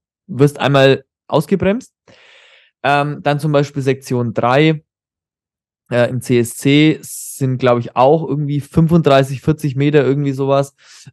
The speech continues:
Äh, dann beispielsweise der, die Sektion zwei ist eher so, dass es zwar auch länger geht, aber halt auch wieder eine neunzig Grad Wendung drin. Also auch da wieder quasi ein Abbremsen.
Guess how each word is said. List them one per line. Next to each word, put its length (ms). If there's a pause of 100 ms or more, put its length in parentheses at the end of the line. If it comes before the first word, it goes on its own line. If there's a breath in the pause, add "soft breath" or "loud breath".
Äh, 600 (120)
dann 380
beispielsweise 1400 (180)
der, 920
die 100
Sektion 500
zwei 840
ist 480
eher 680
so, 420
dass 160
es 140
zwar 200
auch 160
länger 460
geht, 540
aber 280
halt 220
auch 320
wieder 220
eine 520
neunzig 400
Grad 280
Wendung 360
drin. 380 (280)
Also 140
auch 100
da 280
wieder 180
quasi 260
ein 80
Abbremsen. 720